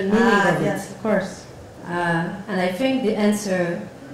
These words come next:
Speaker 1: was maybe because when I started producing artworks, I found that art was a more open space and a more free space, that there was more freedom.
Speaker 2: Mm-hmm.
Speaker 1: Uh, in, in, in art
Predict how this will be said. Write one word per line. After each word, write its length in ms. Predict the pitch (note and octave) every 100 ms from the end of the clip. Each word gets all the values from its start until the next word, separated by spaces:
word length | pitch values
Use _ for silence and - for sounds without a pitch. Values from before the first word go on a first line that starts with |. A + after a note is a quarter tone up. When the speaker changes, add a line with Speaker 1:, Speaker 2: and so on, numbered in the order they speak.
| -
Speaker 1:
was 480 | F3+ F3 F3 - -
maybe 340 | G#3 A3 A#3+ A#3
because 300 | G#3 G3+ F#3+
when 100 | F#3
I 80 | F3+
started 380 | G#3+ F#3+ F3 F3
producing 600 | F3 F#3 F3+ F3 E3+ - - - -
artworks, 680 | G3 A3+ - F#3 E3+ E3+ - - - - - - - - -
I 140 | G#3 G#3
found 280 | C4 C4
that 180 | A#3 A3
art 300 | A3 G3+ G3 - - - - - A#3
was 600 | G3+ F#3+ F#3 - - - - - -
a 100 | G#3+
more 300 | A3+ A3 A3+ A3+
open 280 | G#3+ G#3+
space 560 | F#3+ - E3 D#3 - - - - - G3
and 120 | G3
a 60 | G3+
more 240 | G#3 G#3
free 300 | - C4 C4
space, 520 | - F3+ C#3+ - - - - -
that 140 | F#3
there 120 | F#3+ G3
was 180 | G3 G#3
more 200 | G#3 G#3
freedom. 600 | - B3+ B3 D#3+ C#3+ - - A#3
Speaker 2:
Mm-hmm. 440 | A#3+ C4 D4+ -
Speaker 1:
Uh, 520 | E3+ D#3 D#3 D#3 G#3 - - G3+
in, 320 | F3+ F3+ F3+
in, 360 | F#3 F3+ F3+ F3+
in 160 | G#3 G3
art 320 | G#3 F3+ F#3